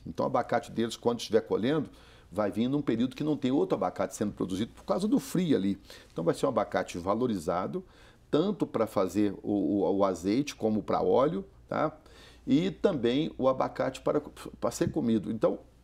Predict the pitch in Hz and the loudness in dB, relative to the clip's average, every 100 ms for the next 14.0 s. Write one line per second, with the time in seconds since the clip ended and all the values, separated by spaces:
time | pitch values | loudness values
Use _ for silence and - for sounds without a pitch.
0 | - 135 135 185 - - 143 - 143 - | -2 0 2 0 -4 -4 -4 0 -4 -2
1 | - 139 104 139 151 113 95 92 - 95 | -4 -2 -2 0 2 2 -2 -6 -4 -4
2 | 92 - 98 90 90 - 143 139 - - | -4 0 0 0 -4 0 2 2 -2 -20
3 | - - - - - 110 110 110 - 117 | -20 -20 -20 -6 0 2 4 2 0 0
4 | 127 123 90 127 117 117 113 110 107 92 | 2 0 2 2 2 -2 0 2 2 0
5 | 104 147 143 160 - - - - - - | 2 2 2 -4 -6 -20 -16 -14 -14 -12
6 | - 160 180 156 151 165 156 120 123 139 | -2 0 0 0 0 0 -2 0 -2 -2
7 | 123 110 143 - 147 139 - 123 127 139 | -2 0 0 0 -4 -4 -2 -2 -2 -4
8 | 123 117 135 131 107 110 110 92 85 - | -2 -2 -4 0 0 0 -2 -4 -4 -12
9 | - 113 - 107 107 104 110 - 98 104 | -6 -4 -2 0 0 -2 -6 -4 -2 -2
10 | 95 92 - 101 - 139 170 120 85 - | -4 -8 -4 -4 -2 -2 0 0 -4 -12
11 | - - 85 92 - - - 95 - 131 | -20 -14 -8 -6 -6 -8 -8 -10 0 0
12 | 135 92 82 95 98 98 - 95 92 101 | 0 -4 -4 0 2 0 -2 -4 -4 -4
13 | 98 90 90 92 85 107 127 101 95 | -4 -2 -2 -2 2 2 2 -2 -12